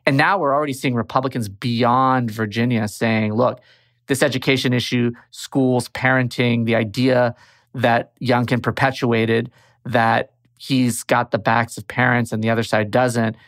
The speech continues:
they feel like that can be a potent argument. And I've heard from Democrats who say, "Okay, look, we need to come up with a better response to this," 'cause it, it clearly worked in Youngkin's favor in Virginia.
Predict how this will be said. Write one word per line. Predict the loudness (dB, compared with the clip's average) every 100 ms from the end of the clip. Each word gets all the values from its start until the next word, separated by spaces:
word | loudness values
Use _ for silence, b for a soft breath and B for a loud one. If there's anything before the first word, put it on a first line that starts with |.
| b -2
they | 0
feel | 2 2
like | 0 0
that | 0 0 0
can | -4
be | 0
a | -2
potent | 0 -2 0
argument. | 0 2 0 2
And | 2
I've | 2
heard | 0
from | 2
Democrats | 0 0 0 -2
who | 0
say, | 0
"Okay, | 0 2 0
look, | 0 -2 b b b b b _
we | -2 0
need | 2
to | 2
come | 2 2
up | 0
with | -2
a | 0
better | 0 0
response | -2 -4 -6 -6
to | -8
this," | -8
'cause | -8 -6
it, | -6 _
it | -8 -6
clearly | 0 2 2
worked | 2 0 0 -2
in |
Youngkin's | -2 -2 -6 -4
favor | -4 -2
in | -8 -8
Virginia. | -12 -14 -16